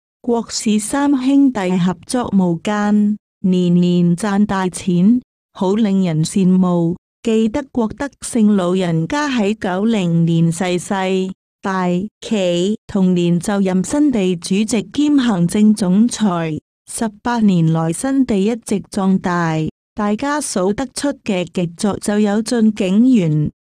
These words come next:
禮頓山、A P M、I F C、I C C、凱旋門，無不叫好叫座。沙田間酒店又會成為奧運馬術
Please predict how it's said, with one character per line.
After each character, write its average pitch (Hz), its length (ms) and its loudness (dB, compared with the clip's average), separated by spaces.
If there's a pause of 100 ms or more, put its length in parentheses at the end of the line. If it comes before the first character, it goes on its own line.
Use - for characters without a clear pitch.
(100)
禮 202 260 0
頓 180 240 0
山、 233 580 2 (260)
A 247 180 0
P 220 160 -2
M、 165 380 -2 (260)
I 220 180 -2 (120)
F 196 280 -2 (160)
C、 254 720 2 (280)
I 220 180 -2 (140)
C 254 720 2 (140)
C、 254 760 2 (320)
凱 202 240 -2
旋 185 280 0
門， 160 460 2 (260)
無 170 240 0
不 214 100 -6 (160)
叫 208 280 0
好 202 340 0
叫 196 220 -2
座。 170 460 -4 (240)
沙 294 460 -4
田 160 340 -2
間 254 300 2
酒 208 260 -2
店 208 340 2
又 180 240 2
會 180 220 2
成 170 280 0
為 170 200 0
奧 190 180 0
運 170 280 0
馬 165 260 0
術 - 260 -4